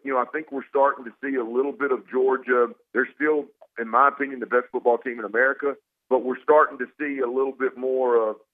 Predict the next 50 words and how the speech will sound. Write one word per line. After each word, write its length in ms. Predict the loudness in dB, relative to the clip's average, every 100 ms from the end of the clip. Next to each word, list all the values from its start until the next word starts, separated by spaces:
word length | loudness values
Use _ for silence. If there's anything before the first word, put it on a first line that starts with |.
| _ _ -8
man, 360 | -4 -2 -4 -8 -8
are 100 | -4
they, 260 | -4 -4
were 200 | -2 0
they 40 | 2
really 320 | 0 -2 -2
able 140 | -2
to 100 | -4
replace 380 | -4 -2 0 0 -2
eight 240 | -2 -2 -2
dudes 280 | -6 -6 -8
that 100 | -2
got 200 | 0 2
drafted 400 | 2 2 2 0
off 140 | -2 0
that 160 | -2 -2
defense 360 | -10 -8 -10 -4
last 260 | 0 0 0 -10
year? 240 | -8 -8 -8 _ _ _ -2
Um, 500 | 2 2 0 -4 -16 _ -8
uh, 100 | -6
if 140 | -6
you 100 | 2
watch 200 | 4 4 2
the 60 |
Missouri 440 | -10 -4 0 0 0
game 340 | -2 -2 -2
and 120 | -4
who 100 | -2
was 160 | 2 2 4
that, 200 | 0 0
Toledo 340 | -4 0 2
or 120 | 0
Kent 220 | -4 -10 -4
State, 260 | 0 0 0
one 80 | 0
of 60 |
those 140 | 0 0 -8
teams 160 | -10 -10
that 80 | 0
hung, 160 | 2 2 0
that 120 | 0
hung 140 | 0 -4 _ -8
twenty-two 360 | -4 -4 -2 0
on 80 | 0
them 100 | -2
or 60 |
something 240 | -6 -4 0
like 160 | 0
that. 200 | 4 2